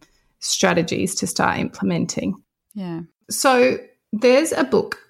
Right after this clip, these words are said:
Speaker 1: by, um, or a quote by Bryn Brown. Uh, her book is Daring Greatly.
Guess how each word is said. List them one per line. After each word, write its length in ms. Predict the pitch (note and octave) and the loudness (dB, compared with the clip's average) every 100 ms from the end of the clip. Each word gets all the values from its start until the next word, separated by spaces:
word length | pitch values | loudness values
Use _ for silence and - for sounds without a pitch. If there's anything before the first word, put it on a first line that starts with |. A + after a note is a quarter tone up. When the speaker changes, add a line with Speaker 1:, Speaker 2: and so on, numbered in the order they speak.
| _ | _
Speaker 1:
by, 640 | - F#3 E3 F#3+ F#3 F#3 - - _ - | -2 2 4 4 4 0 -4 -10 _ -2
um, 680 | G#3 F#3 F3+ F3 F3 - - - | 0 2 2 2 2 0 -4 0
or 120 | G3+ | 2
a 40 | F#3 | 2
quote 480 | - G3 - - - | 2 0 0 -4 0
by 140 | F3+ G#3 | 2 4
Bryn 300 | G3+ G3 F3 | 2 2 0
Brown. 640 | - - - A3 C#4+ - - | 0 0 0 0 -2 -4 0
Uh, 260 | F#3+ G3+ - | 2 2 0
her 160 | G#3 G3+ | 0 2
book 240 | G#3+ G#3+ - | 2 0 0
is 260 | F#3+ F3+ F3 | 0 0 -2
Daring 400 | F3 F3 F3 F3+ | -2 0 0 -2
Greatly. 560 | - - F3+ C4+ - | -2 0 2 0 -2